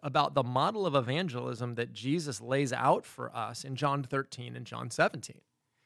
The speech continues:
which is John thirteen, thirty-four through thirty-five, "If you love one another,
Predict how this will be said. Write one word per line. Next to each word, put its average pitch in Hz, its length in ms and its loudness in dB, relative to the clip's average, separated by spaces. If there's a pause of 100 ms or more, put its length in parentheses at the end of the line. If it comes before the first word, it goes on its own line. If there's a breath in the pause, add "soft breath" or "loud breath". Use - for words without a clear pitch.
(640)
which 147 220 4
is 139 280 6
John 156 280 8
thirteen, 165 400 4
thirty-four 151 400 4
through 143 140 -8
thirty-five, 131 720 4
"If - 120 -14
you 135 100 -2
love 135 240 8
one 160 120 2
another, 139 460 0